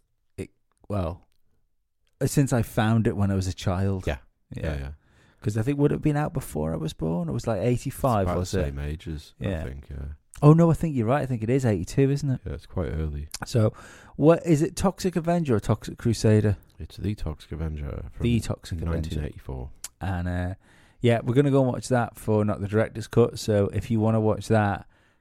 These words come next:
Speaker 1: go over to Patreon and sign up, and you can get the extra podcasts. Uh, there was no video game podcast this week because we couldn't manage to do them with my son being unwell.
Speaker 2: Oh, dear.
Speaker 1: Yeah. So, uh, yeah,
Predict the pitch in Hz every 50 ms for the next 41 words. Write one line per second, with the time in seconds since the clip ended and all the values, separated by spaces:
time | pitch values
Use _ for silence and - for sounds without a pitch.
0 | _ _ - - 113 104 101 107 107 - - _ - 101 98 98 98 95 - -
1 | - - - 104 98 98 - - - 80 76 78 - - 82 87 85 - - -
2 | 101 95 95 90 76 69 60 - - - - 95 92 80 85 87 104 90 82 62
3 | 76 92 90 - - - - - - 104 98 - - 104 98 92 - - - -
4 | - - - - - - - - - - - - - - - 107 101 101 104 101
5 | 113 120 120 113 117 117 107 107 120 123 123 104 113 117 110 - - 117 107 -
6 | - 107 101 - - 110 101 - - 113 113 113 - - - - 107 101 - -
7 | - 107 95 92 92 92 95 92 - - - _ - 107 104 98 - - 107 98
8 | 101 98 - - _ - 78 92 98 95 98 98 98 - - - _ _ - 123
9 | 117 117 113 110 110 107 104 95 92 - 92 82 78 98 98 - - - - -
10 | - - 117 110 110 107 104 - - 107 104 101 101 104 - - - - 113 117
11 | 117 117 113 113 107 101 87 80 76 67 73 - - 98 92 92 95 95 92 -
12 | - - 90 80 78 78 76 73 76 76 76 - 98 90 87 87 92 90 _ _
13 | _ _ _ - - - - - 95 90 87 87 90 90 90 87 82 76 - _
14 | - - 104 110 113 95